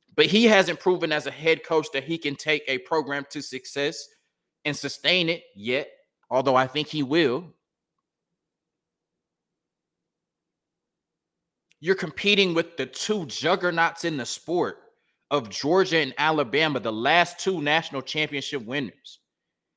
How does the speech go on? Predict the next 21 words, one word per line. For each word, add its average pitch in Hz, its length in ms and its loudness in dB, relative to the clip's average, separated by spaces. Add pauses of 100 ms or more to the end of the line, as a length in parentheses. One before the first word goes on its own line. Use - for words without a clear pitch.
(300)
And 127 160 -8
you 202 140 2
go 156 220 4
toe-to-toe 175 760 2
with 147 220 -2
them, - 100 -16 (440)
head-to-head 190 840 2
with 113 140 -12
them. - 140 -18 (1400)
When 143 160 -4
they 196 140 8
have 160 340 4
every 180 420 6
p-, - 60 -18 (960)
p-, - 60 -14 (360)
card 185 340 8
to 151 60 -4
pull 196 360 2
in 180 100 -8
the 156 60 -6
book, 175 320 -6